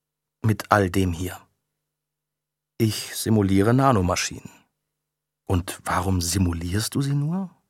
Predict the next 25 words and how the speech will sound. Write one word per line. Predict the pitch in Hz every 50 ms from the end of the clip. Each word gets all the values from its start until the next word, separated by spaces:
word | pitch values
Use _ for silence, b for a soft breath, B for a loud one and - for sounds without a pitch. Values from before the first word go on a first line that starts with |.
| _ _ _ _ -
Wieso | 101 95 101 101 92
baust | - 92 90 95 98 - - -
du | 123
sie | 127 135 139
nicht?" | 143 160 190 - - _ _ _ _ _ _ _ _ _ _ _ _ _ _ _ _ _ -
Sie | - 90 92
biss | 90 92 90 -
in | 101 107
die | 107 117
nächste | 123 117 101 - - - - -
Traube. | - - - - - - - - - _ _ _ _ _ _ _ _ _ _ _ _ - B B B B B B B B
Hiroshis | B 120 120 123 131 - 143 127 -
Auge | - 113 113 95 87 87
juckte, | 87 87 85 - - - - - - - _ _ -
er | - 104 104 95
rieb | 90 90 92 -
es. | 107 - - - - _ _ _ _ _ _ _ _ _ _ _ _ _ _ -
"Das | 104 - 131 - -
ist | 120 - -
ein | 117 113 101
bisschen | - 135 135 - - - 131 127 117
ein | - 104 110 104 101
Henne-und-Ei-Problem", | 92 - - 117 127 127 123 - 101 107 - - 113 120 113 101 - - 90 - - - - - - - _ _ _ _ _ _ _ _ -
bekannte | - 104 - - 95 92 87 - -
er, | - 90 90 85